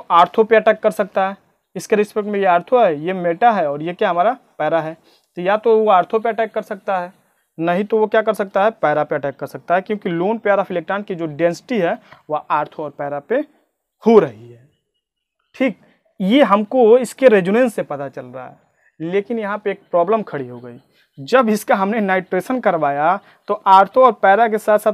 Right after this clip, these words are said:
मेटा का भी प्रोडक्ट हमको मिल गया। तो उसके पीछे का क्या रीज़न है, उस रिएक्शन के बाद हम उसको डिफाइन करेंगे। ठीक है, तो ये क्लियरली आपको पता होना चाहिए इलेक्ट्रोफिलिक सब्स्टिट्यूशन क्या करता है,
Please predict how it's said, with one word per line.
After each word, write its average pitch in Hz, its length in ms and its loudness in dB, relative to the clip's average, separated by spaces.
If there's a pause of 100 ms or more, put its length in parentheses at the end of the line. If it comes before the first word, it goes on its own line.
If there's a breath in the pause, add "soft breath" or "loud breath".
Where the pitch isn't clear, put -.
मेटा 180 280 0
का 214 140 2
भी 220 140 -2
प्रोडक्ट 180 380 -4
हमको 165 220 -10
मिल 156 180 -8
गया। 156 280 -4 (460 soft breath)
तो 170 120 -4
उसके 180 280 -4
पीछे 190 340 -4
का 202 160 -2
क्या 196 240 -4
रीज़न 160 360 -6
है, 180 140 -8 (320 soft breath)
उस 165 160 -14
रिएक्शन 165 400 -6
के 160 60 -8
बाद 156 220 -4
हम 151 120 -12
उसको 151 240 -10
डिफाइन 131 340 -14
करेंगे। 127 380 -20 (200)
ठीक 208 140 -8
है, 160 100 -8 (380 soft breath)
तो 285 60 -4
ये 277 140 4 (460)
क्लियरली 240 420 0
आपको 277 320 -2
पता 226 220 -2
होना 247 160 -4
चाहिए 247 200 -6
इलेक्ट्रोफिलिक 233 460 -6
सब्स्टिट्यूशन 220 460 -6
क्या 233 140 -4
करता 202 320 -4
है, 214 140 -4